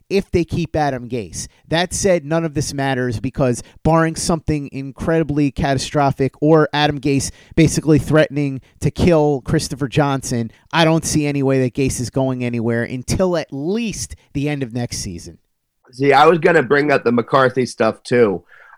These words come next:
Speaker 2: Uh, if you, if you guys remember when we were going through the coaching s-, uh, search, I was vehemently opposed to hiring Mike McCarthy.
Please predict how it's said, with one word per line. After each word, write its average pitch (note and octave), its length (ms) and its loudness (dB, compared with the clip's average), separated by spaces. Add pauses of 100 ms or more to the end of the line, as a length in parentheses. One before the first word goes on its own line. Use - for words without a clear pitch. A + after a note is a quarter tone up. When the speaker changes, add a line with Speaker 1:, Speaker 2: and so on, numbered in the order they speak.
(140)
Speaker 2:
Uh, C3+ 140 4 (420)
if C3+ 180 2 (120)
you, C#3+ 260 2
if C3+ 140 2
you C#3 60 0
guys D3 260 4
remember C#3 720 4
when B2 420 2
we B2+ 120 6
were B2 380 4 (180)
going C3 300 4
through C3 140 -2
the A#2+ 80 -2
coaching A#2+ 400 0
s-, - 200 -12 (220)
uh, A#2 180 2
search, A2 440 0 (100)
I A#2+ 200 6
was A2+ 480 0 (580)
vehemently B2+ 640 4
opposed A2 640 0 (340)
to A#2+ 80 2
hiring A2 520 4
Mike G2+ 240 -2
McCarthy. F#2 640 -4